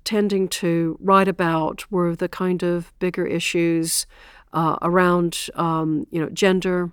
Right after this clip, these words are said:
and sexuality. They were looking at kind of political activism,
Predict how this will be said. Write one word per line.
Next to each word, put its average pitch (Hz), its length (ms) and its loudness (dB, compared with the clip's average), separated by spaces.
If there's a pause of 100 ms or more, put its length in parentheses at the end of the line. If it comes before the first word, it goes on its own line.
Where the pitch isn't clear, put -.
(160)
and 170 120 -6
sexuality. 170 880 -2 (360)
They 170 100 0
were 165 180 0
looking 170 460 0
at 160 240 -6
kind 160 220 -6
of 156 120 -6 (120)
political 170 520 -2
activism, 170 920 -2